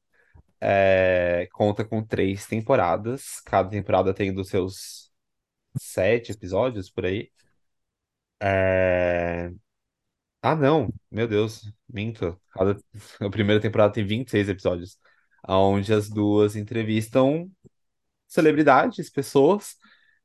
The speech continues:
é... e falam sobre a vida cotidiana deles, sobre gênero, sobre política, sobre coisas em geral. Elas já entrevistaram a Paola Carosella,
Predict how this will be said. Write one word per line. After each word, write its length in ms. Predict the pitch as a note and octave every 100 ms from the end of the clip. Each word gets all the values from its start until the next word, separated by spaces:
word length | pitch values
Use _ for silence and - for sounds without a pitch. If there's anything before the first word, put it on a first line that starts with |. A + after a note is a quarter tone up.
| _ -
é... 720 | A#2 A2+ A2 A2 G#2+ G#2 -
e 100 | A2+
falam 340 | A2 C3 B2+ G#2+
sobre 560 | A2 G2+ G#2 G2 F#2 G#2+ _ _ _ _ -
a 120 | G2
vida 220 | G2+ F#2+
cotidiana 480 | F#2+ F#2 F#2 F#2 F#2+
deles, 500 | D3 D3 A2 G#2 -
sobre 720 | F#2+ F2+ F2+ F2+ F2+ F2+ F#2+ _ _ _ _ _ -
gênero, 600 | G2 A2 B2 G#2+ G2 G2
sobre 640 | F2+ - F2+ F2+ F2 F2 F2+ _ _ _ - _ -
política, 760 | F#2 A#2 A2 - - A2+ G2+
sobre 280 | G2+ B2+ C3
coisas 240 | C#3 C3 C3+
em 60 |
geral. 380 | C3+ C3+ G2 - _ _ _ _ _ -
Elas 240 | G2 G2 G2+
já 60 |
entrevistaram 720 | G2+ G#2 G2 F#2 G2+ F#2+ F#2
a 60 | F2+
Paola 320 | - F2+ F#2
Carosella, 960 | - F#2 G#2 - G#2 G2 F#2+ F#2 F2+